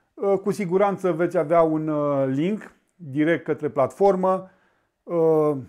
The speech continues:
deci n-aveți cum să, cum să ratați.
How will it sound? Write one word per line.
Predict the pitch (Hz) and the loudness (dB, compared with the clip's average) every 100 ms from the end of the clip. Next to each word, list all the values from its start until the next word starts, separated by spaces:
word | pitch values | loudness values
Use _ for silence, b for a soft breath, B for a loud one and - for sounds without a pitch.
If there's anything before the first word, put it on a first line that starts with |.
| _ _ _ _ _ _ _ _ | _ _ _ _ _ _ _ _
deci | 143 143 135 | -4 0 2
n-aveți | 165 151 147 | 2 0 -2
cum | 139 | -6
să, | 120 131 123 123 120 - _ | -6 -4 0 0 -2 -8 _
cum | - 131 | -8 -6
să | - 131 | 0 2
ratați. | 131 120 120 - - | 2 2 -2 -4 -20